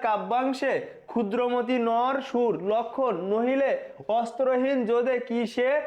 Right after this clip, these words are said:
সম্ভবে সংগ্রামে", এর পরের লাইন কি? দেখো, "কহ মহারথী, এ কি মহারথী প্রথা?" মহারথী প্রথা বলতে কোন প্রথার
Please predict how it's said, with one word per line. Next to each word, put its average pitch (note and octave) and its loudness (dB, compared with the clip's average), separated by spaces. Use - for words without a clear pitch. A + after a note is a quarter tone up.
সম্ভবে B3+ 0
সংগ্রামে", B3 0
এর A#3 2
পরের A3+ 2
লাইন B3+ 2
কি? F#3 0
দেখো, G3 0
"কহ C4+ 2
মহারথী, A#3+ 0
এ G#3 2
কি C4 -2
মহারথী A#3 0
প্রথা?" C#4 0
মহারথী C4 2
প্রথা B3+ 0
বলতে A#3 0
কোন B3 0
প্রথার B3 0